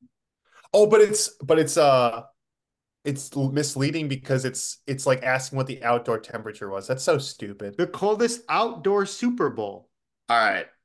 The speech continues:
Speaker 1: Oh, so maybe
Speaker 3: I do
Speaker 1: before they
Speaker 3: not,
Speaker 1: built the Superdome.
Speaker 3: I didn't
Speaker 1: Wow.
Speaker 3: vet this quiz before. It's
Speaker 1: Yeah,
Speaker 3: by
Speaker 1: this
Speaker 3: The
Speaker 1: quiz is
Speaker 3: Guardian.
Speaker 1: bad.
Speaker 3: The Guardian is, like, it's reputable.
Speaker 1: It is, but they're
Speaker 2: Yeah,
Speaker 1: British.
Speaker 2: yeah,
Speaker 1: Do they even
Speaker 2: they're
Speaker 1: know anything
Speaker 3: True.
Speaker 1: about America?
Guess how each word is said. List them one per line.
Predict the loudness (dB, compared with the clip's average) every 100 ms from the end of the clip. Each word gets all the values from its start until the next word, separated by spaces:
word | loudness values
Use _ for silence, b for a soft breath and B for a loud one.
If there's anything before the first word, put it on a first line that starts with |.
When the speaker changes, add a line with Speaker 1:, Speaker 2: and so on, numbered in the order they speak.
| _ _ _ _ 2
Speaker 1:
Oh, | 2
so | 4
maybe | 4 4
Speaker 3:
I |
do | 2
Speaker 1:
before | 2 4 4
they | 4
Speaker 3:
not, |
Speaker 1:
built | 2 2
the | 0
Superdome. | -6 -8 -8 -8 -10 -12 _ _ -6
Speaker 3:
I | -6
didn't | -4 -4 -2
Speaker 1:
Wow. | -2
Speaker 3:
vet | 2 0 0 -10
this | -8 -6 -6
quiz | -8 -6 -6 -8
before. | -14 -12 -8 -8 -8 -12 _ -8
It's | 2
Speaker 1:
Yeah, | 6
Speaker 3:
by | 6 4
Speaker 1:
this |
Speaker 3:
The |
Speaker 1:
quiz | 2 2 2
is |
Speaker 3:
Guardian. | 2 0
Speaker 1:
bad. | 0 -2 B B B
Speaker 3:
The | -8
Guardian | 0 2 2 2 -4 -6
is, | -6 -4
like, | -6 -6 -12 -14
it's | -14 -8
reputable. | -8 -8 -10 -14 -14 -20 -20 _ _ _ _ _ _ _ _ -2
Speaker 1:
It | 0
is, | 2 2
but | 2 2
they're | 0
Speaker 2:
Yeah, |
Speaker 1:
British. | 0 0 0 0 -4
Speaker 2:
yeah, | -2 0 0 0
Speaker 1:
Do |
they | 0
even | 0 0
Speaker 2:
they're |
Speaker 1:
know | 0 0
anything | 0 -2 -4
Speaker 3:
True. |
Speaker 1:
about | -2 -2
America? | -2 -6 -4 -6 -6